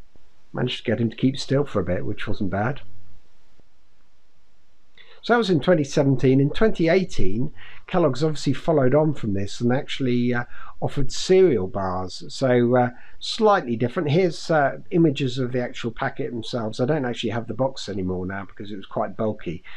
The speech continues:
especially with all the, uh, cereal bars in it. But, uh, again, this was slightly different in the sense that you obviously opened each day of the calendar and you had a cereal bar inside it.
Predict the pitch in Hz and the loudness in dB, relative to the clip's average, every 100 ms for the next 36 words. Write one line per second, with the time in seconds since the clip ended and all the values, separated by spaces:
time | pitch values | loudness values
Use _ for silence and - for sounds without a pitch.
0 | - - - - - 117 98 104 98 95 | -8 -8 -6 -4 -2 -2 -2 -2 -2 -2
1 | 95 98 101 - - 117 101 95 101 95 | -2 -4 -6 -6 -2 -2 -2 -4 -6 -6
2 | 92 - 101 87 - - - - - 110 | -8 -6 -6 -6 -10 -12 -12 -10 -8 -4
3 | 110 - 117 113 120 139 123 117 - - | -6 -2 -2 0 0 4 4 4 0 -8
4 | - 160 - 127 - - - - - 320 | -6 -6 -4 -6 -8 -10 -10 -10 -4 2
5 | 285 240 101 95 104 131 127 117 113 - | 4 2 -4 -4 -2 2 4 4 2 0
6 | 120 117 120 113 - 117 113 117 - 113 | -2 -2 -2 -2 0 -2 -2 -2 -2 0
7 | 113 104 107 127 - - 107 98 101 107 | 0 0 0 -2 -4 -4 -2 -4 -6 -4
8 | 101 101 101 101 - - - - 98 95 | -2 -2 -2 -2 -4 -8 -8 -6 -2 -2
9 | 92 95 90 - - 107 90 90 82 90 | -2 -4 -6 -6 -6 -4 -4 -6 -6 -6
10 | 90 87 85 85 92 90 85 69 - | -6 -6 -8 -10 -8 -8 -8 -12 -14